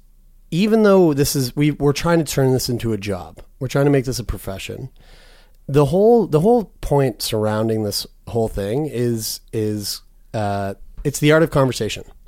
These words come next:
And so to sit down with someone who maybe we don't know so well, like a guest, and have a conversation with them, if you come into that with, um, uh, you know,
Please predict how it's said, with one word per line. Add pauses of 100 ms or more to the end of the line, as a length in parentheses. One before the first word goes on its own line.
(540)
And
so
to
sit
down
with
someone
who
maybe
we
don't
know
so
well, (280)
like
a
guest, (420)
and
have
a
conversation
with
them, (360)
if
you
come
into
that
with, (120)
um, (680)
uh, (420)
you
know,